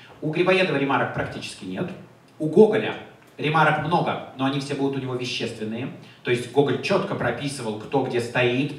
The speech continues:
и кто что делает. Вспоминаем с вами большую ремарку «Немая сцена» в «Ревизоре». А у Гоголя, понятно, это чем объясняется. Театр Гоголя не знал режиссёра,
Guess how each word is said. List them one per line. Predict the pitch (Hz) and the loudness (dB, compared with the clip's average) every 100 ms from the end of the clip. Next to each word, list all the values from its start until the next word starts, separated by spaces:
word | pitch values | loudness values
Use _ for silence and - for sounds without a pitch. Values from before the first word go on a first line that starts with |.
| - | -8
и | 131 | -8
кто | 123 127 | -4 -4
что | - 127 | -2 -2
делает. | 107 - - - - - | -4 -6 -8 -10 -16 -20
Вспоминаем | - 147 143 143 | -6 -4 -2 -2
с | 147 | -4
вами | 139 | -4
большую | 135 131 139 123 | -2 -4 -6 -6
ремарку | 127 123 | -6 -6
«Немая | 123 120 117 | -8 -8 -10
сцена» | - 110 110 | -10 -8 -6
в | |
«Ревизоре». | 110 110 110 107 143 - - - - - | -4 -4 -6 -6 -8 -12 -20 -20 -20 -10
А | 120 | -6
у | 135 | 4
Гоголя, | 107 110 - | 6 6 4
понятно, | 135 120 113 | 2 0 -2
это | 110 113 | -6 -4
чем | 120 | -4
объясняется. | 110 110 139 160 - | -4 -4 -2 -2 -4
Театр | - 107 - | -6 -8 -4
Гоголя | 92 - 104 | -4 -4 -4
не | 123 135 | -2 -4
знал | 110 95 92 | -4 -6 -8
режиссёра, | 95 - - 92 85 - | -10 -12 -10 -8 -6 -8